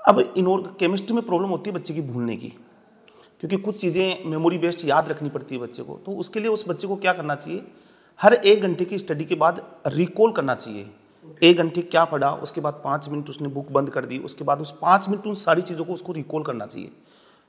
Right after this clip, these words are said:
जितना ये मेथड बार बार वो अप्लाई करेगा, तो चीज़ें उसको याद रहेगी। मेन समरी,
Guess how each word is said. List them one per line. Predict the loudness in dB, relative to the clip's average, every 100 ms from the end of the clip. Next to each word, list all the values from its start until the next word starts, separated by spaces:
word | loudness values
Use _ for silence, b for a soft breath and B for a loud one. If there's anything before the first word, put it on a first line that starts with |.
| -4
जितना | -4 4 6
ये | 6 6
मेथड | 2 2 2
बार | 2 4
बार | 2
वो | 2
अप्लाई | 0 -2 -4
करेगा, | -4 -4
तो | -6 -8
चीज़ें | -10 -8
उसको | -8 -6
याद | -6 -6 -8
रहेगी। | -12 -14 -20 _ _ _ -20 _ -20 _ b b b b b
मेन | 6 6
समरी, | 6 4 2 2 0 -2